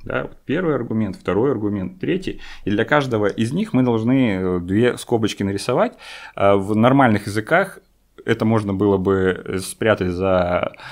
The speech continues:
а, синтаксическим сахаром и рисовать только одни скобки, но при этом внутреннее представление нашей функции были, было бы всё равно карированным.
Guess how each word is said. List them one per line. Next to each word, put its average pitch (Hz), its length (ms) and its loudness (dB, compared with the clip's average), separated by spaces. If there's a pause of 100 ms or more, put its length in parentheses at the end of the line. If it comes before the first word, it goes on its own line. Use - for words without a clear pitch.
(180)
а, 92 180 -4
синтаксическим 110 760 -2
сахаром 110 440 0
и 120 200 2
рисовать 110 380 -2
только 107 220 -2
одни 110 200 2
скобки, - 380 -4
но 95 120 -2
при 110 120 0
этом 107 160 0
внутреннее 104 380 2
представление 107 480 0
нашей 98 260 -2
функции 180 300 -2
были, 120 220 2
было 107 420 0
бы 104 100 -2
всё - 160 -6
равно 110 120 2
карированным. 107 680 2